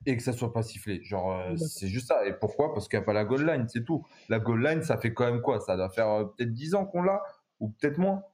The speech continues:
Speaker 1: Mais ça fait déjà un petit moment qu'elle est installée. Pour moi, si le var, encore, le var, je peux comprendre, parce que c'est encore indécis. Mais le, la goal line, elle a instauré depuis un long moment. C'est, c'est, c'est une super, moi, je trouve que c'est une des technologies. Il y avait pas débat.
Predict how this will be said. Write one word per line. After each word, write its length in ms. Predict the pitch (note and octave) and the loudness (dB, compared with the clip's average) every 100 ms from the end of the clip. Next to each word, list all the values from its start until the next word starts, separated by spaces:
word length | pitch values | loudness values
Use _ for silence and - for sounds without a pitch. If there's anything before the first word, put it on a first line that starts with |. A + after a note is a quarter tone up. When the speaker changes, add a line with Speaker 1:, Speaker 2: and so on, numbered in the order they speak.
| _ - | _ -16
Speaker 1:
Mais 480 | F#2 F#2+ G2 G#2+ G#2+ | -6 0 2 2 0
ça 160 | - | -2
fait 120 | A2+ A2 | 0 2
déjà 240 | A2 C3 | 4 4
un 100 | B2 | 2
petit 240 | - - | -2 0
moment 280 | C#3 C3 F3 | 2 2 2
qu'elle 160 | F#3 A#2 | 2 2
est 20 | |
installée. 480 | G#2 G2+ D3 E3+ F3+ - - - - | 2 2 2 2 0 -2 -14 -10 0
Pour 100 | A#2 | 2
moi, 120 | C#3 | 2
si 160 | C#3 C#3+ | 2 2
le 60 | |
var, 220 | C#3+ F#3 | 4 4
encore, 300 | D#3 D3 F3+ | 2 2 2
le 140 | D3+ C#3+ | 4 2
var, 180 | D#3 G3 | 2 0
je 80 | - | 0
peux 80 | C#3+ | -2
comprendre, 440 | - C#3+ D3 A#2 | 0 -2 0 0
parce 140 | G2 - | -2 -6
que 80 | A2+ | -6
c'est 140 | A#2 | -2
encore 240 | A2+ B2+ | 0 2
indécis. 420 | A#2+ A#2+ A#2+ - G#2+ - _ _ _ - | 0 0 -2 -6 -10 -12 _ _ _ -14
Mais 500 | F#2 F2+ G#2 G#2+ A2+ | -8 -4 0 2 4
le, 180 | A#2 A2+ | 4 4
la 140 | A2+ | 2
goal 200 | G#2+ A2 E3 | 2 2 4
line, 160 | F#3 | 2
elle 120 | A2 | 2
a 60 | G2+ | 2
instauré 320 | A2+ - A2 | 0 0 0
depuis 200 | A#2 - | 0 0
un 80 | G#2+ | 0
long 100 | G#2+ | 2
moment. 300 | A#2+ F3+ A3 | 2 2 0
C'est, 240 | D#3 G#2+ G2+ | 0 -2 -2
c'est, 280 | G2 A2 G#2+ | -2 -2 -2
c'est 180 | - | -2
une 60 | A2+ | -4
super, 300 | A2+ A#2+ D3 | -2 0 0
moi, 100 | D#3 | 2
je 80 | G3+ | -2
trouve 160 | - G3+ | -2 -2
que 100 | B2+ | 0
c'est 140 | B2+ | 0
une 80 | B2 | 0
des 100 | A#2 | 0
technologies. 520 | A#2 A#2 A#2 C#3 G#3+ - - | -2 0 0 2 -2 -4 -2
Il 40 | |
y 20 | A#2+ | 2
avait 160 | A2 | 2
pas 140 | A2 A2 | 2 2
débat. 280 | E3+ G#3 | 2 2